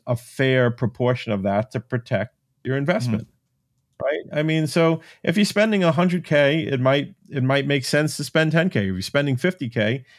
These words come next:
Speaker 1: it might make sense to spend five K on a design
Speaker 2: Mm-hmm.
Speaker 1: patent. One way to look at it, first of all, is, is to look at what you're investing, but you can also look at the upside.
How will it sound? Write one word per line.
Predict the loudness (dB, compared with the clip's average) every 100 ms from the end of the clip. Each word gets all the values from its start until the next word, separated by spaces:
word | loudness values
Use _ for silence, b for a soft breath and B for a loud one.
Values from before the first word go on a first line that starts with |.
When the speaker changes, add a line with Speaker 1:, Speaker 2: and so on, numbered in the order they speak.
| b
Speaker 1:
it | -4
might | -2 0 -2
make | -4
sense | -2 -4 -4 -8
to |
spend | -8 -2 -2 0
five | 0 0 -4
K | -2 0
on | 0 -2
a |
design | -2 0 2 2
Speaker 2:
Mm-hmm. | -2
Speaker 1:
patent. | -8 -14 -20 _ _ -2
One | 2 4
way | 4
to | 4
look | 4 4 4
at | 2
it, |
first | 2 -2 0
of | 0
all, | 2 2
is, | 0
is | -2 -4 -2
to | -2
look | 0 2
at | 2 2 0
what | -2 0 0 0
you're | 2 2
investing, | 2 0 -2 -2 -4 -4 b b b -4
but | -2
you | 0
can | 0
also | 0
look | -2 0 -2
at | -2
the | 0
upside. | -2 -2 -6 -6 -10